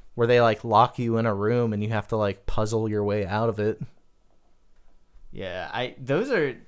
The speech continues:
Speaker 2: those, well, those are not as dangerous as this seems. This
Speaker 1: Well,
Speaker 2: seems, like, actually kinda
Speaker 1: no,
Speaker 2: dangerous.
Speaker 1: yeah, no, I'm just saying, like, as far as the immersive experience,
Speaker 2: Yeah.
Speaker 1: that, that, that's, like, what this is, but
Speaker 2: Yeah.
Speaker 1: taken to a new level with, like, physical violence and stuff.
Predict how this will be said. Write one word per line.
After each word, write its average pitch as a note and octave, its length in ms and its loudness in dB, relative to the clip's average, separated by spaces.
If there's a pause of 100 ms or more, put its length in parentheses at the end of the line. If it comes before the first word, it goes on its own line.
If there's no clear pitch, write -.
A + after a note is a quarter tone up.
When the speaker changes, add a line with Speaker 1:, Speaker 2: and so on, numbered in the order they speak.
(120)
Speaker 2:
those, F#3 420 -4 (100)
well, C3+ 440 0 (280)
those A3+ 340 2
are F#3 100 2
not D#3+ 280 2
as C#3+ 180 -2
dangerous C3 580 -4
as A2+ 160 -8
this A#2 220 -6
seems. A#2+ 800 -10
This C#3+ 180 2
Speaker 1:
Well, D3 140 8
Speaker 2:
seems, D3+ 340 2
like, C3 220 -2
actually C3 400 0
kinda C#3 200 2
Speaker 1:
no, D#3 160 8
Speaker 2:
dangerous. C3 200 0
Speaker 1:
yeah, F3 160 10
no, E3+ 160 10
I'm F3+ 160 10
just E3 180 4
saying, D3+ 300 6
like, A#2+ 300 0 (640)
as C#3+ 240 4
far C#3+ 240 8
as C#3 120 4
the C3+ 140 0
immersive A#2+ 540 -2
experience, B2 680 -4 (100)
Speaker 2:
Yeah. D3 440 2
Speaker 1:
that, C3+ 300 2
that, B2+ 200 -2
that's, C#3 180 0
like, C3+ 140 2
what B2 220 -2
this B2 280 0
is, G2+ 200 -4
but B2 140 -2
Speaker 2:
Yeah. D#3 200 6
Speaker 1:
taken G#2+ 180 -2
to B2 100 -2
a A2 80 -2
new A2+ 280 -6
level G#2 360 -4
with, G#2 160 -8
like, G2+ 200 -6
physical G#2+ 460 -10
violence G2+ 640 -8
and F#2 120 -10
stuff. G2 340 -8